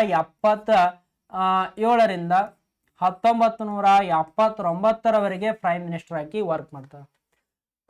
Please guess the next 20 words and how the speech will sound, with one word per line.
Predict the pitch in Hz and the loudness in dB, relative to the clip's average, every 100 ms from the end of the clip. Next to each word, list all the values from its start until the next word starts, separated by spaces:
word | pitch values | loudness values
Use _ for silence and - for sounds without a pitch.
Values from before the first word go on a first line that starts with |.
| _ | _
ಯಾರ | 196 214 262 | 0 2 4
ನಂತರ | 285 240 254 302 285 | 2 -2 -2 2 2
ಅಂದ್ರ | 254 | 2
ಇಂದಿರಾ | 269 233 226 233 247 247 | 0 0 -2 2 2 2
ಗಾಂಧಿಯವರ | 233 220 220 226 208 220 247 | 0 -2 -4 -4 -2 0 0
ನಂತರ. | 208 170 170 147 135 _ - | -2 -6 -8 -8 -10 _ -12
ಯಾರ | 170 185 190 | -2 -2 -2
ನಂತರ? | 196 180 185 190 208 202 _ 151 | -6 -8 -6 -6 -8 -12 _ -10
ಇಂದಿರಾ | 175 185 202 202 | -8 -2 0 0
ಗಾಂಧಿಯವರ | 180 170 170 175 170 208 240 - | -2 -6 -6 -4 -4 -4 -4 -8
ನಂತರ | 151 156 156 202 190 | -10 -8 -4 -2 0
ಅನ್ನೋದನ್ನ | 170 160 151 147 175 | -2 -4 -10 -10 -10
ಕಾಣ್ತೀವಿ. | 180 151 139 156 170 247 302 _ _ _ _ _ - | -8 -10 -10 -8 -6 -6 -8 _ _ _ _ _ -2
So | 240 | 0
ಇಂದಿರಾ | 240 240 294 277 | 0 2 2 2
ಗಾಂಧಿ | 269 262 285 | 2 0 -4
ಚುನಾವಣೆಯಲ್ಲಿದ್ದುಕೊಂಡು, | 277 226 226 247 262 262 254 247 214 262 262 247 220 | -6 -2 0 2 0 0 0 -2 -4 -6 -4 -4 -4
ಅಧಿಕಾರದಲ್ಲಿದ್ದುಕೊಂಡು | - 185 - 247 254 247 247 240 208 240 247 269 | -4 -8 0 2 2 0 -4 -4 -6 -8 -6 -8
ಚುನಾವಣೆಯನ್ನ | 277 220 214 214 214 208 208 | -6 -4 -2 -2 -4 -6 -6
ಸೋತ್ರು. | - 254 226 185 185 | -4 -4 -2 -6 -6